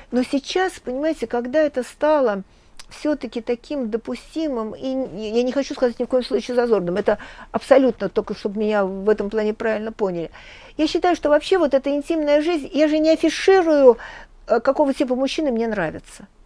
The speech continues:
Понимаете, я не всем рассказываю, что мне нравятся, э, брюнеты, э, испанского типа и так далее. Ну, потому что это не всех интересует, и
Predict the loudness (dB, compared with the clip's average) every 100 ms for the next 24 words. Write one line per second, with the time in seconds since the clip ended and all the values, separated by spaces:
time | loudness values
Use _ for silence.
0 | _ _ 0 0 0 0 0 0 0 2
1 | 4 4 4 0 0 0 4 6 6 6
2 | 2 0 -2 -18 -6 0 0 2 4 4
3 | 4 4 4 4 2 -4 -16 0 6 6
4 | 6 4 4 4 0 0 2 2 4 4
5 | 4 6 6 6 4 2 4 4 8 8
6 | 8 4 4 4 4 0 2 2 2 6
7 | 8 8 4 0 0 2 2 6